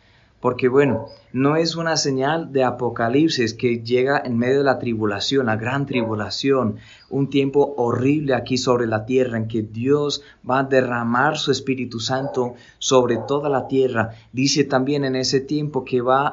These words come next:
a, a, a sacar a su Espíritu Santo.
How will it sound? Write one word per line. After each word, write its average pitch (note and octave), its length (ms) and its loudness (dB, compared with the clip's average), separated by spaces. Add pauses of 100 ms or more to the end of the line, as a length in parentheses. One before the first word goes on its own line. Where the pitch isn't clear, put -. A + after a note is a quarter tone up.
a, B2 280 0
a, A#2 480 -6
a - 20 -8
sacar C3+ 720 0 (340)
a C3+ 140 0
su - 160 2
Espíritu C#3+ 560 -2
Santo. E3 680 -4